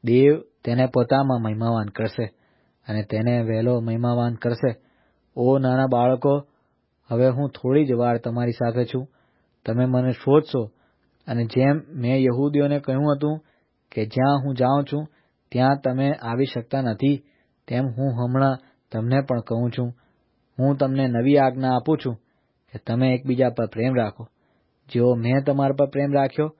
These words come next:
તેવો તમે પણ એકબીજા પર પ્રેમ રાખો. જો તમે એકબીજા પર પ્રેમ રાખો, તો તેથી સર્વ માણસ જાણશે કે તમે મારા શિષ્ય છો." સિમોન પિત્તર તેને કહે છે કે, "પ્રભુ, તું ક્યાં જાય છે?"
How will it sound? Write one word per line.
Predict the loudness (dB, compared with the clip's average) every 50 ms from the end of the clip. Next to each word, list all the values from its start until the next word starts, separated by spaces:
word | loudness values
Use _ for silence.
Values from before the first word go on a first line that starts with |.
| _ _ _ _ _ _ _ -6
તેવો | -2 -2 -2 0
તમે | -2 -2 -2 0 -2
પણ | 0 0 -2 -2
એકબીજા | -2 -2 -2 -2 0 0 0
પર | -2 -4 -6
પ્રેમ | -4 -4 -6 -6 -4
રાખો. | -6 -8 -8 -4 -2 -2 -2 -2 _ _ _ _ _ _ _ _ _ _ _ _ _ _ 0
જો | 2 2 4
તમે | 4 2 2 2 0
એકબીજા | 0 0 0 -2 0 2 2 2
પર | 2 0 -2
પ્રેમ | -2 -2 -4 -4 0 0
રાખો, | 0 0 0 -2 -6 -10 -10 _ _ _ _ _ _ _ _ -16
તો | -10 -6
તેથી | -6 -4 -2 -2 -2
સર્વ | -2 0 0 2 2 2 2
માણસ | 2 0 0 -2 -2 -4 -8 -8
જાણશે | -6 -6 -6 -6 -2 0 0 0 0 -2 _ _ _ _ _ _ _ _ _ _
કે | -14 -14
તમે | -8 -4 -2 0 0 0
મારા | 0 0 0 0 -2
શિષ્ય | -4 -4 -6 -8 -6 -4 -6 -6
છો." | -4 -2 -2 -4 -4 -6 _ _ _ _ _ _ _ _ _ _ _ _ _ _ _
સિમોન | -6 -2 0 2 4 4 4 2 2
પિત્તર | -2 -4 -2 2 2 2 2
તેને | 2 0 -2 -2 -2
કહે | -2 0 0 0 0
છે | 0 -4
કે, | -8 -4
"પ્રભુ, | -4 -4 0 2 2 2 2 0 -4 _ _ _ _ _ _ _ _
તું | -6 -6
ક્યાં | -4 -4 -2 -2 -2
જાય | -2 -2 -2 -2
છે?" | -4 -6 -10